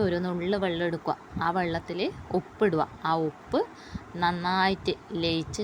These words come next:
ശേഷം അതിലേക്ക് നമ്മൾ ആവശ്യമുള്ള പൊടി ഇട്ടിട്ട്, നമ്മളിത് നൂൽപുട്ടിനും, ആ,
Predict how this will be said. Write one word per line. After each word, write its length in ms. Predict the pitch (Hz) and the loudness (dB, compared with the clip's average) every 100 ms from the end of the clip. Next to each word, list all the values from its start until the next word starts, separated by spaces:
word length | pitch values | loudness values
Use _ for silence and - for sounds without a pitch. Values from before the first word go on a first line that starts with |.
| 208 | -2
ശേഷം 420 | 175 160 - 226 453 - - - - - | -2 -2 0 2 2 -2 -14 -16 -8 -2
അതിലേക്ക് 560 | 175 170 170 170 - 302 - - - - - - 180 | 0 2 0 0 0 0 0 -14 -18 -16 -16 -6 -2
നമ്മൾ 220 | 170 170 359 - - - - 180 | 0 0 0 -2 -12 -14 0 4
ആവശ്യമുള്ള 440 | 175 185 190 180 180 | 4 2 0 0 0
പൊടി 220 | 170 160 175 | -2 0 0
ഇട്ടിട്ട്, 280 | 160 165 196 233 | 0 -4 -4 -2
നമ്മളിത് 340 | 185 180 190 196 | -2 0 0 0
നൂൽപുട്ടിനും, 640 | 185 165 180 175 175 196 208 - - - - - | -2 -4 -6 -6 -4 -2 -2 -4 -14 -18 -18 -6
ആ, 40 | 170 | 0